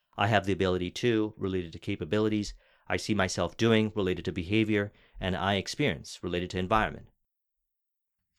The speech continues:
So some of the questions you might want to ask yourself when you have a five sensory experience that appears to deny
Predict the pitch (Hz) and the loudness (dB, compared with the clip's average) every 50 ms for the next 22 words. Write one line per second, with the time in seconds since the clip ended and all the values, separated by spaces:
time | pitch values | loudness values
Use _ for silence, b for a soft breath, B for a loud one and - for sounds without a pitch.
0 | _ - - - 123 - 143 143 123 113 - 147 156 - 131 120 104 104 110 107 | _ -6 -2 0 2 4 6 4 4 6 6 6 6 6 4 0 2 4 2 4
1 | 87 104 101 95 98 95 - 107 101 - 95 92 95 - - 98 92 92 92 92 | 4 2 2 2 0 0 -2 -6 -4 -2 0 0 0 0 -2 -4 -2 -2 -2 -4
2 | 90 90 - _ _ _ _ _ _ _ _ - 120 104 101 - 117 113 110 - | -4 -8 -14 _ _ _ _ _ _ _ _ -4 -2 -2 6 8 8 8 10 8
3 | 113 104 - - 95 90 - - - 135 117 101 101 95 - - 95 - - 98 | 2 0 0 0 -2 -2 -2 0 2 2 2 2 2 0 -2 -2 -2 -2 -4 -8
4 | - - 107 107 101 98 - - 95 80 85 85 90 95 104 107 101 92 87 87 | -6 -4 -2 0 0 -2 -4 -8 -12 -12 -10 -6 0 2 4 4 4 2 0 -4
5 | 95 110 | -8 -12